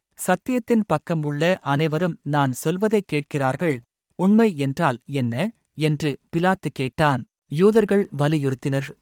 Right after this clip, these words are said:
"எங்களிடம் ஒரு சட்டம் உள்ளது, அந்த சட்டத்தின்படி அவர் இறக்க வேண்டும், ஏனென்றால்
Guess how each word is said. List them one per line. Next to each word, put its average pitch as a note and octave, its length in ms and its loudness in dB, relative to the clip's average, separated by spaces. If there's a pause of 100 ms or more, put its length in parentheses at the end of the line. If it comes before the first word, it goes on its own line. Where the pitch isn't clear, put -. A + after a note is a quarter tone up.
(120)
"எங்களிடம் D3 600 0
ஒரு C#3 160 -2
சட்டம் C#3+ 420 -4
உள்ளது, B2+ 440 -2 (380)
அந்த E3 320 2
சட்டத்தின்படி E3+ 920 -2
அவர் C#3 300 -2
இறக்க D3 380 -2
வேண்டும், C3 460 0 (400)
ஏனென்றால் D3 680 0